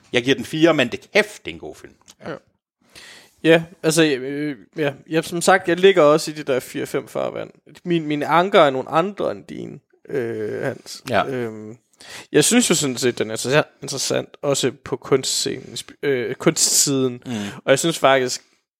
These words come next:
Speaker 2: specielt, at der var nogle t-, nogle ting undervejs, øh, i forhold til ham som kunstner, og besk-, beskrivelsen af kunstneren, som,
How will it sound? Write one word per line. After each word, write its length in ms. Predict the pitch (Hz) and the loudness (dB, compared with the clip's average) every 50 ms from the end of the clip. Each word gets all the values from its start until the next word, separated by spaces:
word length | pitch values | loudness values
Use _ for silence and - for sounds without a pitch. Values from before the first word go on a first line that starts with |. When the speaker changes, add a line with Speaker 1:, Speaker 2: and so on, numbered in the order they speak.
| _ _ _ _ _ _ _ _ _ _ - | _ _ _ _ _ _ _ _ _ _ -14
Speaker 2:
specielt, 440 | - - 151 147 - 170 170 156 - _ _ _ _ _ _ _ _ _ _ _ _ _ _ _ _ _ _ - | -12 -10 -8 -4 0 0 0 0 -2 _ _ _ _ _ _ _ _ _ _ _ _ _ _ _ _ _ _ -8
at 120 | 170 156 | -4 0
der 60 | - 175 | 4 4
var 80 | 185 | 6
nogle 140 | 185 185 185 - | 6 4 2 0
t-, 160 | - - - | -4 -4 -4
nogle 200 | 180 175 170 165 - | -4 -4 -4 -4 -2
ting 240 | - - 214 196 139 | 2 2 4 4 4
undervejs, 600 | 151 143 135 131 139 147 131 - - - - - - 151 139 - _ - | 2 2 4 6 6 4 4 2 -2 -8 -10 -8 -6 -6 -6 -8 _ -6
øh, 340 | 143 143 135 135 131 123 | -4 -2 -2 -2 -2 -4
i 40 | 135 | -6
forhold 340 | 139 - 151 143 147 147 135 | 0 4 6 6 6 6 4
til 160 | - 143 123 - _ - - | 2 0 -2 -2 _ -14 -4
ham 220 | - 160 147 143 | 0 0 0 0
som 180 | - - 131 123 | -2 -6 -8 -8
kunstner, 500 | - - 151 131 127 - - - 117 107 | -2 2 2 2 2 0 -4 -4 -2 -2
og 160 | 110 117 123 | -2 -2 -2
besk-, 240 | 127 - - - _ - - 156 | -4 -6 -6 -8 _ -18 -12 -8
beskrivelsen 540 | 147 - - - 170 160 143 127 - - 110 | -8 -6 2 4 6 6 6 4 0 -6 -12
af 80 | 104 | -10
kunstneren, 600 | - - 135 127 123 - - - - 55 - - | -6 -4 -2 -2 -4 -6 -10 -10 -8 -8 -8 -8
som, 220 | - - - - | -8 -8 -8 -10